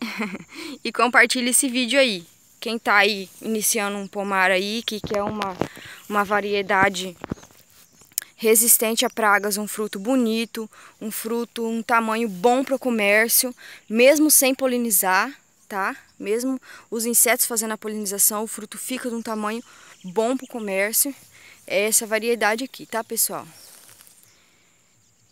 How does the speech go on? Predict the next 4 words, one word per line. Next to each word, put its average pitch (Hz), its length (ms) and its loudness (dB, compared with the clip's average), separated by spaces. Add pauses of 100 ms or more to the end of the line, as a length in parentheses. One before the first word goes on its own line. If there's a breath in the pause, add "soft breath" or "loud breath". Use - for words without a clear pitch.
(1200)
Bom, 202 140 -10
pessoal, 202 320 -4
é 214 140 0
isso, 247 360 -4